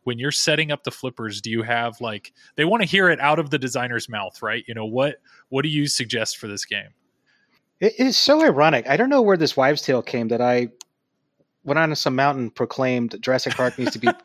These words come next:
Speaker 1: <laughs>
Speaker 2: played at this
Speaker 1: Yeah.
Speaker 2: degree. I have
Speaker 1: Yeah.
Speaker 2: never, ever, ever, uh, suggested a, a plane angle for anyone. Uh, that's why I think it's hilarious where people
Speaker 1: Yeah.
Speaker 2: keep saying, "Is he gonna chime in with what angle to put us in
Speaker 1: Yeah.
Speaker 2: like he did Jurassic
Speaker 1: <laughs> Yeah.
Speaker 2: Park?" It was like, "I
Speaker 1: Yeah.
Speaker 2: never did that."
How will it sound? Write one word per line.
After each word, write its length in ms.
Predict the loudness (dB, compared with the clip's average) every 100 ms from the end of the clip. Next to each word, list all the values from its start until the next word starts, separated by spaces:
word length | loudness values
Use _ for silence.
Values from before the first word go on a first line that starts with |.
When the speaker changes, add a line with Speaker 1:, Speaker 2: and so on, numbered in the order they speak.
| -4 -2
Speaker 1:
<laughs> 300 | -6 -8 -2
Speaker 2:
played 280 | 4 6 4
at 140 | 2
this 180 | -2 0
Speaker 1:
Yeah. 60 | 0
Speaker 2:
degree. 400 | 2 4 4 0 -4 -16 -6 4
I 120 | 6
have 120 | 8
Speaker 1:
Yeah. 60 | 6
Speaker 2:
never, 320 | 8 8 8
ever, 380 | 8 6 6 4
ever, 560 | 4 4 6 2 0 -12 -20 -20 _ _ _ 0
uh, 340 | 4 4 2 -2
suggested 640 | -4 -2 2 2 2 -2
a, 340 | -2 -4 -4 -6
a 40 |
plane 340 | -6 -4 -2 -2
angle 240 | -2 -4
for 180 | -6 -6
anyone. 440 | -6 -6 -8 -10 -14 _ -8
Uh, 200 | -4 0
that's 200 | 0 2
why 140 | 4 4
I 20 |
think 180 | 4 0
it's 100 | 0
hilarious 600 | 0 2 4 2 -4 -6
where 160 | -4 -2
people 180 | 0 0
Speaker 1:
Yeah. 60 | 0
Speaker 2:
keep 60 |
saying, 160 | -2 -2
"Is 60 | 2
he 40 |
gonna 140 | 2 4
chime 280 | 4 4
in 200 | 4 2 2
with 120 | 0
what 180 | 2 2
angle 200 | 2 2
to 20 |
put 140 | 4
us 120 | 2 4
in 80 |
Speaker 1:
Yeah. 60 | 4
Speaker 2:
like 100 | 4
he 80 | 4
did 180 | 4 6
Jurassic 300 | 4 4 2
Speaker 1:
<laughs> 40 |
Yeah. 120 | 4
Speaker 2:
Park?" 80 | 4
It 60 | 4
was 140 | 0
like, 140 | 0 0
"I 60 |
Speaker 1:
Yeah. 40 | 2
Speaker 2:
never 200 | 4 2
did 140 | 0
that." 240 | 2 2